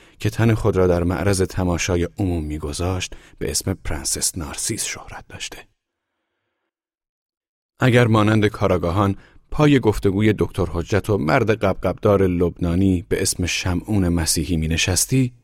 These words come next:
چه در ویسکی خوری آنها شرکت می‌کردی یا نه، آن وقت اطلاعات بیشتری دربارهٔ خویشان و کسان نرگس نصیبت می‌شد. دکتر حجت که سالهاست به عنوان نمایندهٔ ایران در ادارات گوناگون یو ان او در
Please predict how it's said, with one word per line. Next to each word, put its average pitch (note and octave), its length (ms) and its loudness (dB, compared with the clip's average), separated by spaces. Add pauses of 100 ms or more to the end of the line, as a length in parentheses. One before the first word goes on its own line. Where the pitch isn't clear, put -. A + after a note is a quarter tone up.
(160)
چه - 200 -2
در A2+ 180 4
ویسکی F#2+ 340 0
خوری G#2 340 2
آنها E2+ 260 0
شرکت E2+ 480 -2
می‌کردی E2 440 -4
یا E2 220 -4
نه، C3 320 4 (340)
آن C#3 180 2
وقت C#3+ 260 2
اطلاعات G#2 500 2
بیشتری A2+ 520 0
دربارهٔ D2 520 -6
خویشان D#2 480 -4
و C2+ 60 -6
کسان D#2 440 -6
نرگس C2+ 580 -8
نصیبت - 420 -8
می‌شد. - 360 -12 (2250)
دکتر C3+ 280 4
حجت A#2+ 420 4
که A#2+ 100 0
سالهاست A2 680 4
به - 60 -2
عنوان G2 380 4
نمایندهٔ F2+ 760 4
ایران E2+ 380 0 (300)
در C3+ 240 2
ادارات A2 400 4
گوناگون F#2+ 540 2
یو E2+ 300 0
ان E2 180 -2
او F2+ 160 -2
در D#2+ 160 -2